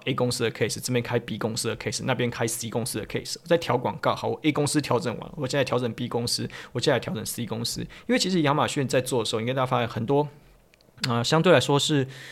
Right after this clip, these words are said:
你可能很多时间是坐在那边，你在逛自己的，就是后台的 dashboard，然后或者是填写一些东西，但有些时间是空白的，所以这些东西也是可以交互去，呃，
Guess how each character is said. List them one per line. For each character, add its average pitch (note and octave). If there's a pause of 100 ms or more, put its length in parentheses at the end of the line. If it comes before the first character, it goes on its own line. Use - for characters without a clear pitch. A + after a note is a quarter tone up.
(160)
你 -
可 -
能 A2+
很 A#2+
多 C#3
时 C#3
间 A#2+
是 C3
坐 C3
在 B2
那 A#2+
边， A2
你 A#2
在 A#2+
逛 A#2+
自 B2+
己 A2
的， A2
就 -
是 B2+
后 C#3
台 -
的 B2+
dashboard， -
然 A#2+
后 A#2+
或 B2+
者 B2+
是 B2+
填 A#2
写 A#2+
一 -
些 A#2
东 A2+
西， -
但 G3
有 B2+
些 D3
时 -
间 B2+
是 D3
空 C3+
白 -
的， - (480)
所 -
以 G3+
这 F#3
些 G3+
东 G3
西 F3+
也 C#3+
是 D3
可 C#3
以 A#2+
交 B2
互 B2+
去， A#2 (240)
呃， -